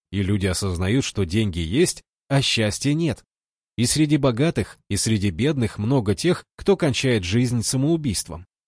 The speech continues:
Зигмунд Фрейд однажды сказал, что, выбирая между богатыми и бедными пациентами, отдает предпочтение богатым, потому что те перестают думать о проблемах,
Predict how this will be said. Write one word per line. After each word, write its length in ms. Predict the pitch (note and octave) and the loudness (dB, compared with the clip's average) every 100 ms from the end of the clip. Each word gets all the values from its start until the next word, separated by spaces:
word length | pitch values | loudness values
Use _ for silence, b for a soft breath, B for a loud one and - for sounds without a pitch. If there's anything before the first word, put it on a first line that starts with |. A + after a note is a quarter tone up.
| _ F#2 | _ -4
Зигмунд 540 | F#2 B2+ G2+ A2 F#2 | 2 2 2 0 0
Фрейд 340 | B2 E3 C#3 - | 0 0 0 -2
однажды 440 | - C#3 G#3 E3 D#3+ | -4 0 0 2 0
сказал, 400 | - A#2+ F3+ F3+ | 0 0 2 0
что, 260 | - A#2+ | 0 0
выбирая 480 | G#2 B2 B2 B2 G#2+ | 2 0 2 2 2
между 260 | G2+ F#2 F#2+ | 0 -2 0
богатыми 520 | G#2 G2 F#2+ F#2 F#2+ | 0 0 0 0 -2
и 160 | A2 F#2 | -4 -2
бедными 460 | C3+ F3 C#3 G#2+ | 0 2 2 0
пациентами, 640 | - - G#2 F2+ F2+ F2 D#2+ _ - | 0 -2 0 -2 -2 -6 -6 _ -4
отдает 420 | B2 A2 D3 F3+ | -2 2 2 2
предпочтение 680 | - F3 F3 D#3+ - D3 D#3+ | 0 -2 0 0 0 0 0
богатым, 500 | D#3 F#3 A#2 F2+ D2+ - - | 2 2 2 -2 -6 -10 -4
потому 320 | G#2 G#2+ G2+ | 0 2 2
что 160 | - G2 | -2 -2
те 200 | C3+ C#3+ | -2 0
перестают 640 | C#3+ D#3 - D3+ A2+ F2 | 0 0 0 0 0 0
думать 320 | G2 F2+ G2 | -2 -2 -4
о 60 | F2 | -4
проблемах, 580 | F2 E2+ E3+ G3 - | -2 0 0 0 -2